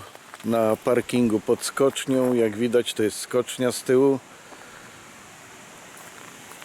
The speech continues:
No i idziemy teraz na, e, czerwony szlak i udajemy się na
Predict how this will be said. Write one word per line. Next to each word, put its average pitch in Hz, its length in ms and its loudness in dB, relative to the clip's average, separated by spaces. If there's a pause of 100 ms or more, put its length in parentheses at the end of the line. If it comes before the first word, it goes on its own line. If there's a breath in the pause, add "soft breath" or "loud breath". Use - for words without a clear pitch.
(960)
No 214 360 6
i 151 300 4 (680 loud breath)
idziemy 139 380 4
teraz 123 300 2
na, 117 200 2
e, 104 40 0 (800 loud breath)
czerwony 127 540 2
szlak 135 400 0 (2500)
i 127 340 4 (840)
udajemy 113 580 6
się 101 320 2 (240)
na 131 380 0